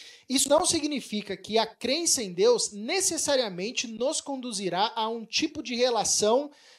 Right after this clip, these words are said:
de excelência, a um tipo de relação que gere vida. E, na verdade, parece que o que a gente vê na história, né,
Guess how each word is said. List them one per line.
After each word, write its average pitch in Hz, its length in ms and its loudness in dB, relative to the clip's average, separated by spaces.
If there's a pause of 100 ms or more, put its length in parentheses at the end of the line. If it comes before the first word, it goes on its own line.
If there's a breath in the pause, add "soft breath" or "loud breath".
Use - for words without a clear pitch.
(100)
de 214 80 -4
excelência, 240 640 0 (480)
a 175 120 -2
um 196 120 -2
tipo 285 360 -4
de 220 100 -4
relação 226 480 -2
que 277 140 -8
gere 226 260 -2
vida. 202 460 -6 (880)
E, 269 100 -4
na 311 140 2
verdade, 175 640 0
parece 156 420 -4
que - 160 -12
o 185 100 -6
que 190 220 -6
a 226 100 -2
gente 196 320 -8
vê 160 220 -8
na 156 100 -12
história, 143 640 -6 (120)
né, 165 260 -12